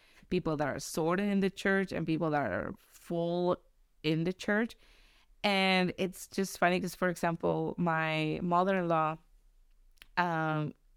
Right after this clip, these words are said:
what, after the event of B Y U Women's Conference, <laughs> someone approached her and was like, "Hey, we heard Livia at this event, and she says she's queer."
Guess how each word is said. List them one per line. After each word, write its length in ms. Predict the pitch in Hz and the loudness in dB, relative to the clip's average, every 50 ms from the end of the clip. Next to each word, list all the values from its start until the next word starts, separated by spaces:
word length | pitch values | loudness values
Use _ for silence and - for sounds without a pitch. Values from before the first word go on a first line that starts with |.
| _ _ _ _ _ _ _ _ _ _ | _ _ _ _ _ _ _ _ _ _
what, 340 | 185 185 - 180 170 - - - - - - 170 175 - | -8 0 2 2 2 2 0 -6 -20 -14 -10 -10 -4 0
after 520 | - 196 196 - - 220 208 208 208 208 196 | 2 2 2 2 0 0 0 2 0 0 0
the 160 | 185 190 185 | 0 2 2
event 280 | 185 180 170 170 175 175 | 2 2 2 0 0 0
of 80 | 170 | 0
B 100 | - 170 170 | 0 0 0
Y 60 | 170 | 0
U 340 | 170 165 165 165 165 165 - - | 0 0 0 -2 -2 -4 -6 -6
Women's 280 | - 170 165 165 170 - | -4 -4 -2 -2 -2 0
Conference, 500 | - 202 214 208 - 190 175 170 175 - - - _ - - | 0 0 0 2 2 2 2 0 -2 -6 -12 -20 _ -20 -20
<laughs> 260 | _ - - - _ - | _ -20 -20 -20 _ -16
someone 540 | - - 240 262 269 - - 202 196 196 | -8 -4 -2 0 0 0 2 2 2 2
approached 480 | 190 175 170 - - 202 202 214 202 - | 2 0 0 0 0 0 0 0 -2 -2
her 300 | - 180 165 160 160 - - | 0 2 2 2 0 -2 -4
and 140 | - 185 180 | -4 -2 -2
was 240 | 170 170 170 - | -2 -2 -4 -4
like, 440 | 156 139 - - - - - - - _ _ _ _ _ _ _ _ _ _ _ _ | -4 -6 -4 -4 -6 -6 -8 -10 -16 _ _ _ _ _ _ _ _ _ _ _ _
"Hey, 800 | - - - - 214 240 233 226 226 220 220 220 220 220 226 - - | -20 -20 -10 -4 -2 0 0 2 2 2 2 2 2 0 -2 -4 -4
we 260 | - 214 214 220 214 - - - | -2 0 0 0 -2 -6 -8 -6
heard 340 | - 233 240 254 269 320 - - - _ - - - - | -2 0 0 0 0 -2 -6 -8 -16 _ -20 -12 -8 -4
Livia 880 | 220 220 220 220 214 220 190 175 175 180 190 202 214 226 233 247 247 - | -2 0 0 0 0 0 0 2 2 2 2 2 2 4 2 2 0 -2
at 180 | - 233 - - | -2 -2 -2 -2
this 200 | 233 226 - 214 | -4 -4 -4 -4
event, 460 | 214 - 226 226 226 240 247 247 - _ _ _ _ _ _ _ | -4 -2 -2 0 0 -2 -4 -6 -10 _ _ _ _ _ _ _
and 140 | - 208 208 | 0 2 2
she 140 | 202 - 240 | 2 0 -4
says 280 | 226 - - 277 202 147 | -4 -4 -6 -8 -8 -6
she's 300 | - - 349 359 359 - | -4 -4 -4 -4 -6 -8
queer." 500 | - - - - - - - 226 247 269 | -14 -12 -8 -6 -6 -6 -6 -8 -10 -10